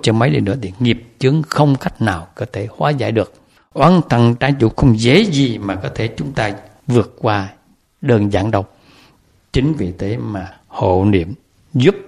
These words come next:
cho công phu, công phu giúp cho hộ niệm, hai cái nó kết hợp lại, chúng ta đi con đường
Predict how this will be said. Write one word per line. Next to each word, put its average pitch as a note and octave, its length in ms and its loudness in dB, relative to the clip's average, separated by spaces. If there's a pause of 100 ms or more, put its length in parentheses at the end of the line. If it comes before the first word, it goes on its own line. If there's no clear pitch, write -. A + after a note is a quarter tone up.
(100)
cho A#2 120 2 (100)
công A#2+ 200 -2
phu, A#2 300 -2 (340)
công B2 280 2
phu A2 200 -2 (100)
giúp C#3 160 0 (100)
cho G2 120 0
hộ F#2 160 -2
niệm, F2+ 240 -4
hai A#2+ 360 2
cái A#2+ 200 0
nó A#2+ 120 2 (100)
kết - 280 0
hợp - 180 -2
lại, F2+ 200 -6 (200)
chúng C#3 260 4
ta G2+ 240 -2
đi A2+ 220 2
con G#2+ 260 -2
đường F2+ 180 0